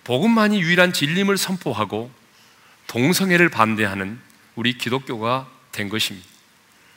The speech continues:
그런데 우리나라도 지금 엄청나게 빠른 속도로 이 세상과 교회가 세속화의 길을 걷고 있습니다. 많은 젊은이들이 성의 자유를 외치면서, 여러분,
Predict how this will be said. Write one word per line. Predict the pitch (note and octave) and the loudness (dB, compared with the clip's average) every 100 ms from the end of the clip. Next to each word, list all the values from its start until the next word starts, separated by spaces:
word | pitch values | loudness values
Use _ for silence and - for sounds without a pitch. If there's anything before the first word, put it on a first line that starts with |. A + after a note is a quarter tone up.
| _ - _ - _ - - | _ -20 _ -20 _ -20 2
그런데 | A#3+ A#3+ | 2 4
우리나라도 | G#3 A#3 F#3 D3 E3 | 2 2 4 6 4
지금 | D#3 C3 C3+ | 0 -4 -2
엄청나게 | A#2 F3 - - B3+ B3 G#3 | -2 -2 -2 -4 0 0 -2
빠른 | - E3+ | 2 2
속도로 | F#3+ F#3+ - E3+ G#2+ G#2 D3 - _ _ _ _ - - | 2 -4 -2 -2 0 -4 -8 -16 _ _ _ _ -20 -4
이 | F#3 G#3+ | 0 0
세상과 | - D3 F#3+ G3+ G3 F#3+ | 0 2 2 2 2 0
교회가 | - A#2+ D3 G#2+ B2 D#3+ - - - - | 0 0 2 2 2 -4 -20 -20 -20 -18
세속화의 | - - D3 A3+ - F3 F#3 | -8 -2 2 2 0 2 2
길을 | F3+ B2 C3+ | 4 2 2
걷고 | C3+ G#2+ - A2 | 0 -6 -2 -2
있습니다. | - G2+ F#2 _ _ _ _ _ _ _ _ _ _ _ _ - - | -4 -10 -16 _ _ _ _ _ _ _ _ _ _ _ _ -20 0
많은 | A#2 C3 A3 | 6 6 6
젊은이들이 | A3+ G3 G#3+ E3+ A2+ A2+ D3 - - - - - | 4 4 4 2 2 2 0 -6 -20 -20 -20 -16
성의 | - - A3 A3+ A3 G#3+ | -8 0 4 6 6 4
자유를 | G#3+ C3+ D3 A3 F#3 | 2 4 6 6 4
외치면서, | B2+ - D#3+ C#3 - G#2 C3+ - _ _ _ _ _ | 2 0 0 -2 -2 -8 -12 -18 _ _ _ _ _
여러분, | B2+ A#2+ A#2+ C#3+ | -2 0 -2 -4